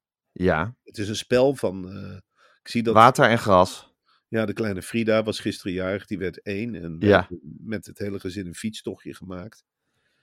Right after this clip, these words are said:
Speaker 2: En dan zie je, je, je fietst hier eigenlijk. Ik ben geen fan van deze streek, van de mensen.
Speaker 1: Nee.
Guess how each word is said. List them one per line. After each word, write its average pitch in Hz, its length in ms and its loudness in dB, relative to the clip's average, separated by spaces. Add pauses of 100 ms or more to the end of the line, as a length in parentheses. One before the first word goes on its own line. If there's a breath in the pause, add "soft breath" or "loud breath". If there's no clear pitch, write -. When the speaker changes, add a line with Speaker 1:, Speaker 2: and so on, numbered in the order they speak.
(140)
Speaker 2:
En 101 140 -10
dan 101 160 -6
zie 110 200 -6
je, 90 200 -8
je, 98 140 -12
je 98 100 -6
fietst - 500 -10
hier 95 180 -8
eigenlijk. 101 540 -12
Ik 92 200 -18
ben 98 120 -10
geen 139 400 -2
fan 113 320 -4
van 98 140 -10
deze 82 280 -10
streek, 101 400 -12
van 85 120 -16
de 85 60 -10
mensen. 90 340 -2
Speaker 1:
Nee. 87 220 0